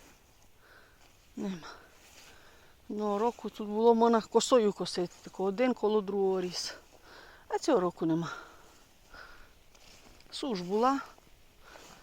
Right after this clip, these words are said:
і грибів нема. Ось такі то справи. Ладненько. Всім гарного дня, мирного неба,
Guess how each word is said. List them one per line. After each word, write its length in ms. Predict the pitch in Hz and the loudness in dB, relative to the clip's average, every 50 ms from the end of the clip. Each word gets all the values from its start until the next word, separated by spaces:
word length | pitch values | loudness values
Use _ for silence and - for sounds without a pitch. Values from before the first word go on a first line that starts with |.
| - - - - - - - - - - - - - - - - - - - | -20 -20 -20 -20 -20 -20 -20 -20 -20 -20 -20 -20 -20 -20 -20 -20 -20 -16 -8
і 160 | - 269 277 262 | -2 -2 0 0
грибів 440 | 240 233 226 202 190 208 226 233 | 2 0 -2 0 0 -2 -2 0
нема. 440 | 233 220 214 202 180 170 175 185 165 - - - - - - - - - - - - - - - - - - - - - - - - - - - - - - - - - - - - - | 0 0 2 2 2 2 0 0 -2 -6 -8 -10 -14 -18 -20 -20 -20 -20 -20 -20 -20 -20 -20 -20 -20 -20 -20 -20 -20 -20 -20 -20 -20 -20 -20 -20 -20 -20 -20 -20 -20 -20 -20 -20 -20 -16
Ось 180 | - - 220 - | -16 -14 -14 -14
такі 260 | - 185 - - 185 | -16 -18 -16 -16 -16
то 140 | - - 180 | -14 -12 -14
справи. 360 | - - 180 165 143 - - - - - - - | -12 -10 -10 -10 -8 -10 -12 -16 -18 -20 -18 -10
Ладненько. 520 | 311 330 - - 202 - 160 160 156 - - - - - - - | -4 -2 -2 -2 -4 -6 -10 -10 -10 -12 -14 -14 -16 -20 -20 -16
Всім 260 | - - 262 277 240 | -10 -6 -4 -4 -4
гарного 480 | 185 180 196 190 180 175 180 185 190 196 | 0 4 4 4 4 4 -2 -4 -4 -4
дня, 220 | 202 247 294 311 311 - - - - - - - - - - - - - - - - | -2 -2 -2 -2 -4 -8 -20 -20 -20 -20 -20 -20 -20 -20 -20 -20 -20 -20 -18 -10 -8
мирного 440 | 277 269 240 202 170 165 165 175 | -6 -6 -4 -4 -4 -4 -2 -4
неба, 340 | 185 226 254 269 233 254 233 | -4 -4 -6 -8 -8 -10 -12